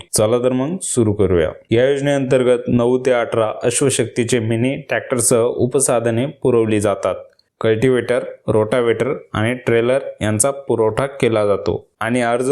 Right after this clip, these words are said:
तुम्हाला ऑनलाइन किंवा समाज कल्याण विभागाच्या जिल्हा कार्यालयामध्ये तुम्हाला करता येईल. समाज कल्याण विभागाच्या जिल्हा परिषद कार्यालयात अर्ज स्वीकारले जात आहेत.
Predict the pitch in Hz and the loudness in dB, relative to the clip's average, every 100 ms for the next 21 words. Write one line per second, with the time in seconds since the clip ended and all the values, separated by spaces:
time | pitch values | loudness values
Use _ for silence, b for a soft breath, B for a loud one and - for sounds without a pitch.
0 | 135 139 131 131 131 113 117 123 135 135 | 0 0 0 0 -2 0 0 0 0 -2
1 | 127 131 131 127 110 117 123 127 123 127 | 0 2 2 0 0 -2 -2 -2 0 0
2 | 123 120 120 123 123 120 113 113 120 135 | 0 0 0 0 2 2 2 2 0 -2
3 | B B B _ - 104 113 120 120 120 | B B B _ -6 -2 0 2 0 0
4 | 120 120 127 123 110 117 139 - 113 - | 0 0 0 0 0 0 -2 -4 -4 0
5 | 98 92 101 - - - 113 139 135 139 | 0 -2 -10 -16 -4 0 2 0 0 0
6 | 135 135 127 127 123 123 123 113 117 123 | 0 0 2 2 2 2 2 2 2 2
7 | 120 120 113 139 127 120 110 117 120 120 | 2 0 2 0 0 0 0 2 2 2
8 | 123 - - _ - 107 113 135 - - | 0 -4 -12 _ -4 -2 2 0 0 -2
9 | - 107 123 117 127 123 110 104 92 | 0 2 0 2 2 2 0 0 -2